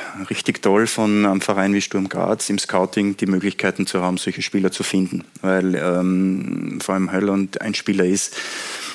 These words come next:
der kann ja nicht nur Sturm Graz aufgefallen sein, der muss ja auch anderen Vereinen aufgefallen sein. Ähm, und dann diesen Spieler zu holen,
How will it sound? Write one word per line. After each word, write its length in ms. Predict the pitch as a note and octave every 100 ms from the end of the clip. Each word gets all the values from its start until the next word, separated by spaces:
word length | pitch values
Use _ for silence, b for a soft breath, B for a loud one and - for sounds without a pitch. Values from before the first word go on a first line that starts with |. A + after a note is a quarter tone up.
| -
der 320 | - F#2 G#2+
kann 180 | - G2
ja 80 | G2
nicht 160 | F#2+
nur 80 | G#2+
Sturm 220 | F#2+ F#2+
Graz 260 | F#2+ F2+ -
aufgefallen 460 | F#2+ - - E2 F2+
sein, 120 | F2+
der 100 | F#2
muss 160 | F#2+
ja 80 | F#2
auch 60 | D#2+
anderen 280 | G2 F#2+ F2+
Vereinen 360 | G2 F#2 F#2+
aufgefallen 540 | F#2+ - - - G2 F#2+
sein. 320 | G2 G2+ G#2 - _ _ _ _ _ - -
Ähm, 540 | G#2+ G2 F#2+ F#2+ F#2+ - -
und 180 | B2+ G#2 - -
dann 180 | G#2 G#2
diesen 220 | G2+ G#2
Spieler 280 | - G2+ G2
zu 140 | G2+
holen, 300 | F#2 B2